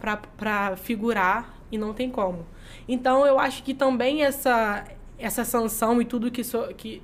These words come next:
tudo que, toda essa mudança nesse sentido fez com que o jogo mudasse. Fomos pro Mundial e conquistamos a, a nossa medalha. E também mudasse no se-, mudasse no sentido de acreditar, né?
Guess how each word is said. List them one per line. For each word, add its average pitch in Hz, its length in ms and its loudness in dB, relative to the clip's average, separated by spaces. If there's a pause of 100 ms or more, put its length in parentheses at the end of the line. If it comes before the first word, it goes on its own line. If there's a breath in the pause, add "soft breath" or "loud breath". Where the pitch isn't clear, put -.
(120)
tudo 254 260 -2
que, 254 180 -6
toda 262 260 4
essa 285 160 0
mudança 226 520 0
nesse 202 260 -4
sentido 208 500 -2 (760 loud breath)
fez 320 300 2
com 339 160 2
que 330 460 2 (1500)
o 302 120 4
jogo 277 260 6
mudasse. 349 640 2 (140)
Fomos 254 440 4
pro 311 100 0
Mundial 277 420 4
e 262 40 0
conquistamos 277 680 2
a, 269 340 4
a 247 40 4
nossa 254 260 2
medalha. 214 520 2 (380 loud breath)
E 240 60 -4
também 262 260 4
mudasse 277 400 4
no 302 80 2
se-, 294 140 -4
mudasse 254 420 4
no 294 60 4
sentido 277 300 2
de 269 120 4
acreditar, 277 760 2 (380)
né? 220 300 2